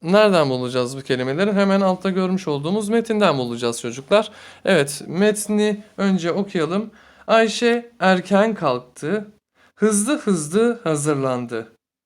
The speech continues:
Kısa şortunu, ince tişörtünü giydi. Çünkü hava çok sıcaktı.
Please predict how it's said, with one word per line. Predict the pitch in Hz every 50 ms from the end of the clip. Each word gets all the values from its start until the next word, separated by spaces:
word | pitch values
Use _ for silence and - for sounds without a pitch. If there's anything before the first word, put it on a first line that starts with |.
| _ _ _
Kısa | - - - - 240 247
şortunu, | 233 - 190 147 135 143 - 139 151 175 214 233 233 233 - - _ _
ince | - 170 180 175 165 185 220 -
tişörtünü | - - - 156 143 131 147 - 131 123 120
giydi. | 120 120 120 120 117 110 - 107 101 - _ _ _ _ _ _ _ _ _ _
Çünkü | - - 151 143 143 147
hava | 139 139 139 139 160 185
çok | 190 - 220 220 214
sıcaktı. | - - 139 135 127 120 117 117 - - 120 110 110